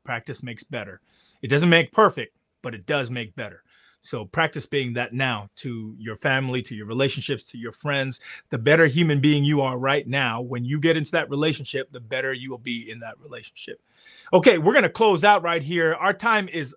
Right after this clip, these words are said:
up. I wanna thank everybody for watching along. Simeon, thank you so much for being with us. I'm gonna ask you one last question, and then we're gonna give a book away, and then we're gonna say goodbye. My final question is,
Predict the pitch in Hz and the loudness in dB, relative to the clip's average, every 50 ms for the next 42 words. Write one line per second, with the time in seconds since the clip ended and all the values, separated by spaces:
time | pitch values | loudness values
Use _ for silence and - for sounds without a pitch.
0 | - 202 214 214 214 214 - 196 220 220 220 202 190 - 220 202 185 - - 214 | -4 -2 0 0 -2 -4 -4 -6 -4 -4 -4 -6 -6 -8 -8 -10 -10 -8 -8 -8
1 | 214 220 220 180 214 208 196 180 - 175 170 180 202 202 190 - 190 190 190 196 | -6 -6 -6 -6 -6 -4 -6 -6 -8 -8 -6 -4 -4 -4 -4 -6 -10 -10 -6 -2
2 | 196 196 190 185 - - 226 220 220 202 190 185 - 220 220 214 208 190 - 214 | -2 -2 -2 -4 -4 -2 0 0 0 0 -4 -4 -2 -2 -2 -2 -4 -10 -10 -8
3 | 208 196 190 - 175 147 190 208 214 208 208 190 214 196 202 _ - - - - | -8 -8 -8 -10 -6 -4 -2 -2 -2 -4 -4 -4 -4 -6 -6 _ -20 -20 -10 -6
4 | - 190 202 226 220 180 185 202 208 196 - - 208 196 175 170 202 220 214 208 | -2 0 0 0 0 0 0 -2 -2 -2 -4 -8 -10 -10 -6 -6 -6 -4 -2 -2
5 | 196 196 196 - - - 214 226 220 - 226 214 202 175 170 185 202 196 175 180 | -2 -4 -4 -6 -6 -4 -4 -2 -2 -2 -4 -6 -4 -4 -4 -4 -4 -4 -4 -4
6 | 180 185 170 156 202 180 175 156 165 214 214 214 - 202 208 208 208 202 190 185 | -4 -4 -2 -2 -2 -2 -2 0 0 0 0 0 -2 -4 -2 0 0 0 -2 -2
7 | _ _ _ - 151 185 180 180 175 190 180 - - 180 156 151 160 139 127 123 | _ _ _ -4 -2 -2 -2 -2 -4 -6 -6 -6 -8 -8 -4 -4 -2 -2 -4 -4
8 | 160 170 180 185 180 - 247 269 262 - - 226 226 - - 214 202 185 180 | -6 -6 -4 -4 -2 0 0 -2 -2 -2 -4 -4 -4 -4 -2 -2 -2 -2 -4